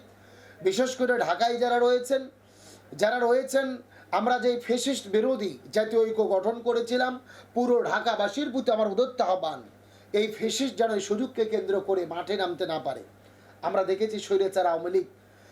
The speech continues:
পালিয়ে যাওয়ার পরে তারা বিভিন্ন ইস্যুকে কেন্দ্র করে মাঠে নামার চেষ্টা করেছেন। আমরা দেখেছি আনসার সেজে, সেই আনসার লীগ সেজে তারা রাজপথে নেমেছেন,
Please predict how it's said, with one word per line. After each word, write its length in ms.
পালিয়ে 360
যাওয়ার 320
পরে 240
তারা 220
বিভিন্ন 760
ইস্যুকে 320
কেন্দ্র 340
করে 240
মাঠে 240
নামার 300
চেষ্টা 340
করেছেন। 480
আমরা 200
দেখেছি 600
আনসার 640
সেজে, 420
সেই 180
আনসার 420
লীগ 200
সেজে 280
তারা 200
রাজপথে 440
নেমেছেন, 420